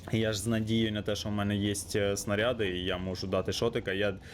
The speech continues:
Отут я в зелене, як бачите, там зеленим світилося, я дав в зелене сто дев'яносто один. Ну, і все, в мене снарядів немає, я без снарядів. Я пустий. Боєкомплект пустий, я питаюсь хоч якось, може, асістика підфармити. Мені реально два сотих не вистачає відсотка, і по ітогу,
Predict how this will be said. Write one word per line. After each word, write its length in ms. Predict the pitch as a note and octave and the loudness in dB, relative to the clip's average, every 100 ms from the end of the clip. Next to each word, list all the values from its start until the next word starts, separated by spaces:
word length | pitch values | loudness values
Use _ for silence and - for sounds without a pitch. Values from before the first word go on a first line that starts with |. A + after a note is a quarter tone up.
| - - | -10 -2
Отут 240 | C3 E3+ | 0 0
я 240 | D#3 C3+ B2+ B2+ - - - - - A#2 | 2 0 0 -4 -10 -12 -14 -14 -8 -2
в 40 | |
зелене, 420 | A2 C3 B2+ G#2+ | 0 2 2 0
як 120 | G2+ G2+ | -2 0
бачите, 400 | G#2+ G#2 - G2 | 0 0 -4 -2
там 180 | G2+ | -2
зеленим 320 | G2+ A2 G#2+ G#2 | 0 2 2 0
світилося, 480 | A2+ C3+ B2 G#2 | -2 0 0 0
я 60 | G#2 | 0
дав 260 | G#2+ G#2+ F#2 | 2 0 0
в 40 | |
зелене 420 | G2 A#2 C3+ A2+ | 0 2 2 0
сто 160 | F2 A2 | -2 -2
дев'яносто 400 | G#2 G#2+ G2+ A2+ | 0 0 0 0
один. 360 | G#2 A#2 B2 G2+ - - - - - - | 0 0 0 -4 -6 -6 -6 -6 -6 0
Ну, 380 | B2 B2+ A#2+ G#2+ G2 F#2+ F#2+ | 2 2 2 2 2 2 2
і 100 | G#2 | 0
все, 220 | - - | 0 0
в 80 | F#2+ | 0
мене 200 | F#2+ G2+ | 2 2
снарядів 420 | G2+ G#2 G2+ G2 F#2+ | 2 2 2 0 0
немає, 340 | F#2+ F2+ F#2 | 2 2 2
я 80 | G#2 | 0
без 180 | F#2 - | 0 -4
снарядів. 420 | F#2 F2+ F2+ - - | -2 0 -2 -6 -4
Я 160 | A2 D3 | 0 0
пустий. 460 | - B2+ - G2+ G2+ B2 | -2 -8 -4 -6 -4 -2
Боєкомплект 600 | D3+ D3 D3+ D3 D3 - | 0 0 -2 0 0 0
пустий, 480 | C#3 - D3+ C3 | -4 -2 0 0
я 100 | A2+ | 0
питаюсь 360 | G#2+ A#2 A2+ A2 | 0 0 0 0
хоч 200 | A#2+ - | -2 -2
якось, 260 | A#2 A#2 A#2+ | -2 -2 0
може, 220 | A2 A2+ | 2 2
асістика 440 | - C3 - G#2+ | 0 -4 -2 -2
підфармити. 560 | G2+ G2 G#2+ G#2 G#2 G#2 | -2 0 0 0 -2 0
Мені 220 | A2+ A#2 | 2 2
реально 280 | A#2+ A2+ A2 | 2 0 0
два 200 | A2 A2 | 0 0
сотих 320 | C3 A#2+ A2 | 0 -2 0
не 80 | A2+ | 0
вистачає 420 | A2 A#2 A#2 A2+ | 0 0 2 0
відсотка, 440 | A2 - A#2 - | 0 0 -2 -2
і 160 | - G2+ | -4 -4
по 180 | - G#2 | -4 -2
ітогу, 340 | - G2+ G2+ | 0 0 0